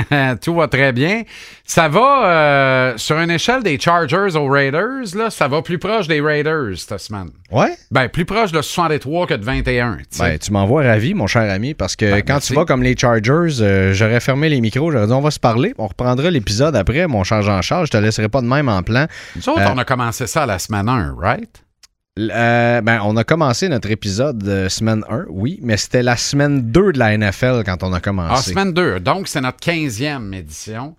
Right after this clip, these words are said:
Speaker 2: Oui.
Speaker 1: Semaine seize de la N F L.
Speaker 2: Exactement.
Speaker 1: Hmm.
Speaker 2: On est toujours en décalage d'une seule.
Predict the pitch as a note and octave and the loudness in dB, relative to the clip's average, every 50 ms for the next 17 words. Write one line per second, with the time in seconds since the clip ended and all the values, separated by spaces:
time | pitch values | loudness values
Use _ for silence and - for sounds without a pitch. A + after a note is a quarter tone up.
0 | _ _ - C#3 G#3 A#3+ - - - C3 C#3 C#3+ C3+ A#2 - - C#3+ C#3+ C#3+ C#3+ | _ _ 2 2 2 2 2 -2 -4 -2 -2 -2 -2 -4 -2 0 0 2 2 2
1 | C#3+ C3+ A#2 F#2+ A2 G#2+ G#2 G#2+ G#2+ G#2 G2+ G2+ G2 - - G#2+ G2 E2 C3+ B2+ | 0 -2 -2 -2 -2 -2 0 0 0 0 -2 -4 -6 -6 -6 -6 -6 -4 -2 -2
2 | A#2+ G2+ C3 D#3 C#3+ - C#3+ B2 A#2+ A2+ G2 F#2 G#2+ G#2 F#2+ A2 B2+ C3 - E3+ | 0 2 2 0 2 2 0 0 0 0 -2 -4 -6 -4 -2 0 0 0 0 0
3 | E3 G#3 A3 F#3 C#3+ A#2+ A2+ A2 D#3 - - D#3+ C3 B2+ C3+ D3 E3 E3+ E3+ D#3 | 2 2 2 2 0 0 2 0 0 0 2 2 2 2 2 2 2 2 2 0
4 | A#2+ A2+ G#2+ A#2+ C3+ C#3 C#3 A#2+ - - - B2 B2 A#2+ G2+ E2 | 0 0 0 2 2 2 2 -2 -2 -2 0 0 2 0 0 -4